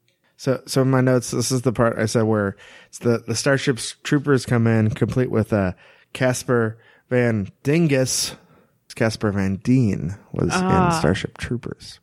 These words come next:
Speaker 2: Ah. Don't you like having to explain your jokes to me?
Speaker 1: I do.
Speaker 2: It's okay.
Speaker 1: Got the first part.
Speaker 2: <laughs> Uh, so I love how Inara's questioning ends with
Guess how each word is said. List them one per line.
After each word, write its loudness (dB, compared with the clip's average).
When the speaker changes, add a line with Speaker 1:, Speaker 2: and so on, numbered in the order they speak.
Speaker 2:
Ah. 0
Don't -4
you -4
like -4
having 0
to 2
explain -2
your 2
jokes -6
to -8
me? 0
Speaker 1:
I -4
do. 2
Speaker 2:
It's 2
okay. 0
Speaker 1:
Got -2
the 4
first 0
part. 0
Speaker 2:
<laughs> -8
Uh, 2
so -2
I 2
love 0
how 0
Inara's 0
questioning 0
ends 0
with 0